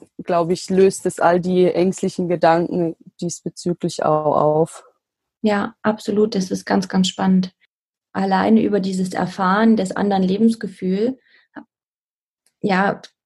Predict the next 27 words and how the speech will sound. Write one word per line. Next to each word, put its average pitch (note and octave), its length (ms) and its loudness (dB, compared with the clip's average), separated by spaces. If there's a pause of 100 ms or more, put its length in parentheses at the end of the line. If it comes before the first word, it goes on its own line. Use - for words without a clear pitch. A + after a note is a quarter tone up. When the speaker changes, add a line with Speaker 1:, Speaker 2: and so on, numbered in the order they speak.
(160)
Speaker 2:
bewertet, A3+ 720 2
bewertest G#3 600 -2
du G#3+ 60 0
das F3+ 180 -4
dann F3+ 180 -4
anders? E3+ 500 -4 (320)
Also F#3+ 180 -2
Speaker 1:
Ja. G3+ 120 -2
Speaker 2:
das F#3+ 240 -12
habe G#3 160 2
ich A3+ 100 0
ganz, A3+ 220 2
ganz G#3+ 200 -2
oft - 280 -2
erlebt A3 400 0
und G3+ 140 -2
das G3 160 -4
auch G3+ 260 0
gerade G#3+ 320 2
bei G3+ 160 0
denen, G#3 400 2
die G3+ 260 -2
schon G3+ 240 -2
diesen G3 260 -2
Prozess F#3+ 380 -6
durchgemacht F#3+ 640 -4
haben, F#3+ 420 -4